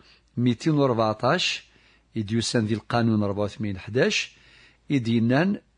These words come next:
آه، يجوز لل-، للواقف أن يحتفظ بمنفعة الشيء المحبس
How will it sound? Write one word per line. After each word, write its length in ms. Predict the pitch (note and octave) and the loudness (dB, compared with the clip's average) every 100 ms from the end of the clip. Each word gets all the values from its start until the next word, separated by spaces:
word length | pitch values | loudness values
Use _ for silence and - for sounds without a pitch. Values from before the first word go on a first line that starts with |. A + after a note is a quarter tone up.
| - | -10
آه، 1200 | - A#2 A2+ A2 G#2+ G#2 G#2 G#2+ A2 A2 G#2+ G2+ | -6 -4 -2 -4 -4 -6 -6 -8 -10 -10 -12 -12
يجوز 560 | A#2 B2 A#2 G#2+ E3 A#2+ | -4 2 2 4 2 4
لل-، 300 | C3 A#2+ A#2+ | 2 2 0
للواقف 840 | A2+ A2 G#2+ C3+ B2+ - G3+ - - - - _ _ B2 | -2 0 2 2 2 -2 -4 -6 -16 -20 -20 _ _ 0
أن 140 | B2 | 4
يحتفظ 600 | A#2+ - - B2+ - A#2 | 2 0 -2 -2 0 0
بمنفعة 720 | A2 A2 A2 G2+ - A2 G#2 | 0 0 0 -2 -4 -4 -4
الشيء 400 | - - C3 G2+ - _ - | -6 -2 0 0 -4 _ -10
المحبس 840 | A2 G#2+ G#2 A#2+ G2+ A2 G2+ - | -4 -2 -4 -8 -4 -4 -4 -8